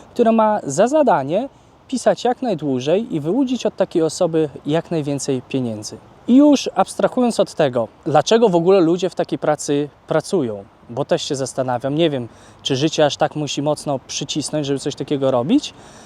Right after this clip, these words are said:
czy z drugiej strony ich to nie obchodzi, no bo to ta osoba jest naiwna, że, że nie czyta regulaminu.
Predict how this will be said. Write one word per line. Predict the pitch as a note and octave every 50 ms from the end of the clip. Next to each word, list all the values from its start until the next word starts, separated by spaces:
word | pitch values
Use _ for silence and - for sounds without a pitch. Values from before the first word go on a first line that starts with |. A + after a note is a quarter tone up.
| - - - - -
czy | - D#3+
z | D#3
drugiej | F3 G3 G#3+ G3 G3+
strony | - - A3 G3+ G3 F#3+
ich | -
to | - G3
nie | E3+ E3 D#3
obchodzi, | C3 - - G3 G3+ F3+ F3+ F3+
no | F3 E3 D#3+
bo | E3 D#3 D3+ D3 D3 C#3+ C#3 C#3 C#3 C3+ - -
to | D#3+ D3+
ta | - E3+
osoba | E3 - - F3+ E3+ D#3+
jest | C#3 - -
naiwna, | D#3 D3+ C#3+ C#3 C3+ - - F3 F#3 F3 F3+ F3+ E3 D#3+ D3
że, | C3 C#3+ D3+ D3+ C#3+ - C3+
że | C3 D3+
nie | D#3 D3+ C#3+
czyta | - E3 - D3+ C#3 C3+
regulaminu. | C#3 B2+ C#3 C3+ B2+ A#2+ A#2 A2 G#2+ A2+ D#3 G3+